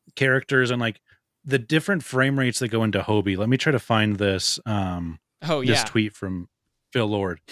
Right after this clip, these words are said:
Speaker 1: Like,
Speaker 2: Hobie.
Speaker 1: his guitar is at a different frame rate than his body, and his face is at a different frame rate than the rest of his body, and, like, the surrounding,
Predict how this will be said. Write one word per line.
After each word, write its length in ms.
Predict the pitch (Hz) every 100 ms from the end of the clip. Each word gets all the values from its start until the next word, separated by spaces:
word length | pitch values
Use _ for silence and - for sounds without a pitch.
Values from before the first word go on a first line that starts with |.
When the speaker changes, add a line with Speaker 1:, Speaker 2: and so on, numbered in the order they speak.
| - _
Speaker 1:
Like, 240 | 147 139 131
Speaker 2:
Hobie. 360 | 151 143 131 _ -
Speaker 1:
his 180 | 135 139
guitar 500 | 151 - 139 143 139
is 140 | 127
at 180 | 120 117
a 60 | 107
different 360 | 120 - 117 -
frame 260 | 123 117
rate 200 | 117 113
than 80 | 113
his 120 | 110 98
body, 440 | 123 117 113 113
and 80 | 107
his 160 | 104 -
face 380 | - 117 120 113
is 100 | 107
at 100 | 107
a 40 |
different 300 | 107 104 110
frame 220 | - 110
rate 180 | 107 104
than 80 | 104
the 80 | 104
rest 260 | 113 113 113
of 40 |
his 120 | 101
body, 340 | - 107 107 107
and, 100 | 104
like, 220 | 101 - _ _
the 120 | 117 110
surrounding, 920 | - 113 117 117 135 117 110 101